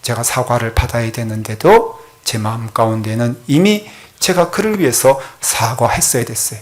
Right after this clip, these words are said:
왜? 하나님은 오르시니까. 그래서 그 말씀에 순종했더니요, 여러분, 그 교사가 눈물 흘리면서 같이 회개를 하는 거예요. 그게 복이 되는 것이.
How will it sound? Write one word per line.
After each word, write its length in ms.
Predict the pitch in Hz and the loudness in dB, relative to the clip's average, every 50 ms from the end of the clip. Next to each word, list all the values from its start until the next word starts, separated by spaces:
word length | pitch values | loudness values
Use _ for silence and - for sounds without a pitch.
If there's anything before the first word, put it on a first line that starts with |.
| - - | -8 -6
왜? 240 | 117 107 104 - - - - - - | -6 -4 -6 -8 -12 -20 -20 -20 -12
하나님은 680 | - - - 127 113 107 104 107 131 160 185 185 - - - _ _ _ | -8 -4 -2 -2 -2 -2 0 0 2 2 0 0 -4 -14 -20 _ _ _
오르시니까. 880 | - 139 160 196 - - - 151 117 107 104 - - 113 113 113 120 120 127 127 110 - _ _ _ _ _ _ _ _ _ - - - - - - - | 2 4 4 4 2 0 0 -2 -4 -8 -8 -10 -12 -12 -14 -14 -14 -16 -16 -18 -18 -20 _ _ _ _ _ _ _ _ _ -20 -20 -20 -20 -18 -4 2
그래서 200 | - 185 160 156 | 2 2 2 2
그 80 | - | 2
말씀에 320 | 170 156 147 139 - 151 143 | 2 2 2 4 2 2 2
순종했더니요, 1040 | - - 135 135 123 123 120 117 113 110 - - 110 104 101 107 127 - 143 135 - - _ _ _ _ _ _ - | 2 0 -2 -2 -2 -2 -4 -4 -4 -6 -8 -8 -6 -6 -6 -6 -6 -8 -10 -12 -16 -20 _ _ _ _ _ _ -10
여러분, 380 | 110 101 120 - - 113 104 120 - _ _ _ _ _ _ - | -10 -8 -10 -10 -10 -12 -12 -14 -16 _ _ _ _ _ _ -10
그 200 | - - 147 147 | -6 -6 -6 -6
교사가 480 | 147 - 147 - - 120 - 117 113 107 | -6 -8 -8 -6 -6 -6 -4 -6 -6 -6
눈물 320 | 107 120 147 143 139 143 | -4 -4 -4 -4 -4 -4
흘리면서 840 | 139 135 139 135 131 127 120 123 123 - 180 190 190 - - - - - - _ _ _ | -4 -4 -2 -2 0 0 -2 0 2 6 6 6 6 4 -2 -12 -20 -20 -20 _ _ _
같이 460 | - - - - - - - - - 165 | -10 -10 -10 -6 -4 -2 -2 -2 -4 -4
회개를 260 | 165 147 131 131 131 | -6 -6 -6 -8 -10
하는 240 | 123 - - - - | -12 -16 -18 -16 -16
거예요. 180 | - - - - - _ _ _ _ _ _ _ _ _ _ _ | -16 -16 -18 -20 -20 _ _ _ _ _ _ _ _ _ _ _
그게 480 | - - 110 117 139 165 180 - - - - _ _ _ _ _ _ _ _ _ | -4 -2 2 4 2 2 2 -2 -10 -20 -20 _ _ _ _ _ _ _ _ _
복이 300 | - - 113 110 101 117 | -12 -10 -8 -6 -6 -4
되는 280 | 117 147 120 107 110 117 | -4 -4 -4 -4 -8 -12
것이. 280 | 120 127 - - - | -12 -12 -12 -12 -14